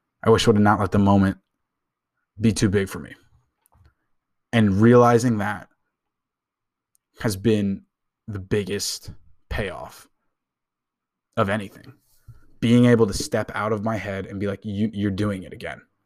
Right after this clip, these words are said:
To get off that hook, and I forget what book that was about, but, uh,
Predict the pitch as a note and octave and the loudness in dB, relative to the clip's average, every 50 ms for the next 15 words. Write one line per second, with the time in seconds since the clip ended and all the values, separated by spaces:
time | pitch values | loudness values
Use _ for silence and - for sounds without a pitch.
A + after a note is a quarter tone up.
0 | _ _ _ _ _ _ _ - G2 F#2 A#2 A2 A2 A2+ - - C3 A#2 - - | _ _ _ _ _ _ _ -10 -4 0 2 2 2 2 4 2 2 2 2 0
1 | A#2 G2+ G2+ - - - _ _ _ _ _ _ _ _ _ _ - G#2 G2 - | 0 0 0 -2 -6 -20 _ _ _ _ _ _ _ _ _ _ -8 -8 -8 -6
2 | - G2 G#2 A2+ - G2+ A2 G2+ F#2 G#2+ F#2+ - - G2 F#2 F#2+ G2 F#2 F#2 - | -4 0 0 0 2 2 -2 0 0 -2 -4 -2 -4 -6 -6 -6 -8 -10 -10 -12
3 | - F2+ F2+ C#2+ - G2 G2 G2+ G2+ G2+ F#2 | -14 -14 -14 -14 -12 -10 -6 -4 -4 -4 -6